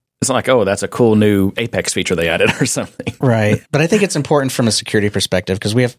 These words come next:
Speaker 2: I mean, so many clients, the licensing is expensive. To tell them that they're gonna have to buy a license for each one of these systems they wanna integrate with is a big sell.
Speaker 1: Oh, it's, it, it, it, yeah, it's a deal breaker in
Speaker 2: And
Speaker 1: some
Speaker 2: it, so it
Speaker 1: cases.
Speaker 2: causes some, some,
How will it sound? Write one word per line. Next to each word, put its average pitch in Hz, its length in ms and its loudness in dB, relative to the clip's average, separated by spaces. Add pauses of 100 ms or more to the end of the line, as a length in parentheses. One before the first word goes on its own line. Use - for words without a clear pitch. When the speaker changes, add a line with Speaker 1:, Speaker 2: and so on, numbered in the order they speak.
(140)
Speaker 2:
I - 20 2
mean, 123 120 4
so - 140 0
many 151 120 4
clients, 110 480 -2 (280)
the 113 100 0
licensing 123 460 0
is 104 60 -2
expensive. 92 600 -2
To 107 80 -8
tell 131 220 0
them 135 120 0
that 110 60 2
they're 80 140 0
gonna 113 200 0
have 113 120 -2
to 107 40 -6
buy 101 280 0
a 101 120 -2
license 101 480 0
for 95 140 -2
each 117 180 0
one 113 120 0
of 104 40 -2
these 107 160 0
systems 107 340 -2
they 98 100 0
wanna 101 180 -2
integrate 98 400 -2
with 95 280 -2 (600)
is 139 160 0
a 165 60 0
big 147 200 0
sell. 120 280 0
Speaker 1:
Oh, - 20 0
it's, - 260 -6
it, 104 180 -10
it, 107 280 -2
it, 104 200 -2
yeah, 87 280 0
it's 95 180 -2
a 107 60 -6
deal 113 180 2
breaker 80 280 -2
in 127 100 2
Speaker 2:
And - 20 2
Speaker 1:
some 120 60 0
Speaker 2:
it, - 60 -6
so 147 80 2
it 147 100 2
Speaker 1:
cases. - 80 -6
Speaker 2:
causes 175 520 2
some, 113 380 0
some, 104 460 0